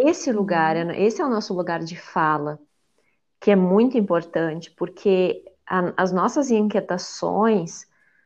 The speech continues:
Speaker 1: e essa relação com a sociedade nasce dessa inque-, dessa experiência em, em nós, né? Então, assim, a gente tem,
Speaker 2: Uhum.
Speaker 1: é, pra mim, assim, é um e-, eu falo que eu ter que reobedecer esse padrão,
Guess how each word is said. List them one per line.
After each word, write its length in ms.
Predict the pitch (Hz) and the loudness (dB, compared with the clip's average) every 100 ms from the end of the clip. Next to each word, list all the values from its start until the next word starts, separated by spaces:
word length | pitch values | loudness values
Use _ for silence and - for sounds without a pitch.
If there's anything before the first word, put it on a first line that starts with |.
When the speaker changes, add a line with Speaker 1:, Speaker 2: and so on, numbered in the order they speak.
| _ _ _ | _ _ _
Speaker 1:
e 80 | 196 190 | 4 6
essa 240 | 214 254 | 4 2
relação 500 | 247 208 208 - 190 | 2 2 0 -2 -2
com 80 | 190 | -2
a 40 | |
sociedade 760 | 190 185 - 165 170 190 226 202 | -4 -6 -4 -2 0 0 0 0
nasce 400 | 202 208 254 - | 2 2 2 0
dessa 320 | 254 240 247 | -2 -2 -4
inque-, 260 | 226 208 - 175 | -4 -4 -6 0
dessa 360 | 196 196 196 | 0 2 -2
experiência 600 | 185 - 185 175 180 185 | -4 -2 -2 0 -4 -4
em, 140 | 180 - _ _ _ _ _ - | -6 -8 _ _ _ _ _ -2
em 140 | 190 | 2
nós, 580 | 190 180 165 160 - - _ _ _ _ _ - | 4 6 4 2 -6 -20 _ _ _ _ _ -8
né? 160 | 165 | -4
Então, 260 | 185 202 208 | -2 2 2
assim, 260 | 220 220 190 | 0 -2 -2
a 60 | |
gente 300 | 185 220 - - _ - | -2 -4 -6 -16 _ 0
tem, 380 | 220 233 247 180 | 4 4 2 0
Speaker 2:
Uhum. 640 | 240 220 214 214 233 277 _ _ _ _ _ _ | -4 -6 -8 -8 -10 -14 _ _ _ _ _ _
Speaker 1:
é, 480 | 185 180 180 170 156 - - | 2 4 4 2 -2 -6 0
pra 160 | 196 | 2
mim, 220 | 190 214 | 2 2
assim, 360 | 233 233 214 208 | 0 -2 -2 0
é 80 | 202 | 2
um 100 | 202 | 0
e-, 160 | 214 - _ _ _ | -2 -6 _ _ _
eu 160 | 180 185 | -2 0
falo 380 | - 185 190 | 2 2 2
que 520 | 220 - 208 185 160 156 - _ | 0 0 2 2 -2 -6 -14 _
eu 180 | 226 220 | 4 4
ter 380 | 214 - 302 403 | 0 0 0 0
que 120 | - | -2
reobedecer 600 | 302 226 208 202 208 220 | 0 2 4 2 2 2
esse 180 | 214 - | 0 -4
padrão, 560 | - 165 156 175 254 | -2 0 2 2 2